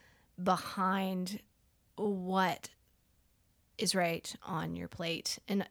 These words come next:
intricate web of producers and workers, um, yeah, farmers,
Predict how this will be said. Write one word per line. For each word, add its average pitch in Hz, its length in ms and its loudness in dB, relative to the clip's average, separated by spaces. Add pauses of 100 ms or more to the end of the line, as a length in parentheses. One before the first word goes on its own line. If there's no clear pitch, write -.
intricate 202 520 0
web 180 440 2 (440)
of 185 180 0
producers 180 920 -2 (400)
and 185 260 4
workers, 175 880 2 (440)
um, 165 640 0 (260)
yeah, 220 180 4 (180)
farmers, 190 1080 6